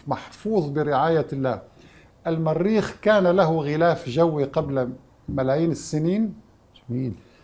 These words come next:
Speaker 1: وزال تمامًا، لم يحفظ، لأنه غير محفوظ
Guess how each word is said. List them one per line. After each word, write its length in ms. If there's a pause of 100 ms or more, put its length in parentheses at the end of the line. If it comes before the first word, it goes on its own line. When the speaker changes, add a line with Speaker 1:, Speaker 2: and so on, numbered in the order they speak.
(300)
Speaker 1:
وزال 760
تمامًا، 420
لم 420
يحفظ، 520
لأنه 440
غير 340
محفوظ 640